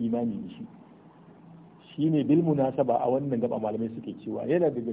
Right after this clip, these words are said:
cikin lawazimul imani bil Qur'ani. Sab-, da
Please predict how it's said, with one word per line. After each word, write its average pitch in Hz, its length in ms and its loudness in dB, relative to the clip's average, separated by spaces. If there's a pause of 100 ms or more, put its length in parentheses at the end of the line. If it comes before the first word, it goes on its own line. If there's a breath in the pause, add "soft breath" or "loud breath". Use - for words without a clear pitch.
cikin 139 340 -4
lawazimul 131 580 2
imani 117 320 -4
bil 104 240 -8
Qur'ani. 117 360 -4 (1600)
Sab-, 147 180 2 (760)
da 131 80 0